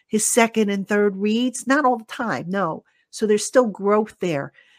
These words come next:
The question at the end of the year for the Giants, one of the many questions when they decide whether or not to keep him or not, is, is he gonna get even better, or has he topped out? And, uh, you know, management,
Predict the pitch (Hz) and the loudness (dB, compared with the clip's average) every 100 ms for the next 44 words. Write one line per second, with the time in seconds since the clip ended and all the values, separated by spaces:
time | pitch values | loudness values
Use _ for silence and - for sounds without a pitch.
0 | _ - 208 - 254 285 - - 233 220 | _ -8 -8 0 4 4 4 -2 -2 -2
1 | 220 214 202 196 196 208 226 202 175 170 | -2 -4 -4 -4 -2 0 2 2 0 -4
2 | 208 196 175 220 208 175 190 202 240 220 | -2 -2 0 0 0 -4 -6 -2 -2 -2
3 | 196 185 180 - 190 185 170 190 180 180 | -6 -8 -8 -6 -6 -8 -8 -4 -4 -4
4 | - 185 175 180 180 175 175 - 226 254 | -2 -2 -2 -4 -4 -6 -8 -8 -6 -2
5 | 233 240 254 247 - _ _ _ - 208 | -2 2 2 2 -4 _ _ _ 2 4
6 | 202 202 196 - - _ _ _ _ - | 6 4 2 -4 -12 _ _ _ _ 0
7 | 262 262 240 220 208 208 196 190 202 190 | 0 0 0 0 0 0 -2 0 2 2
8 | 156 - 185 190 - 220 208 214 208 - | -2 -4 -4 -2 -2 -2 -4 -8 -10 -10
9 | 196 - 190 185 156 160 _ _ _ _ | -10 -6 -2 0 0 -4 _ _ _ _
10 | _ _ 185 185 190 185 180 196 185 185 | _ _ -4 -2 0 0 2 4 4 4
11 | 202 180 180 196 208 233 - 233 220 | 0 0 0 2 2 0 -4 -4 -4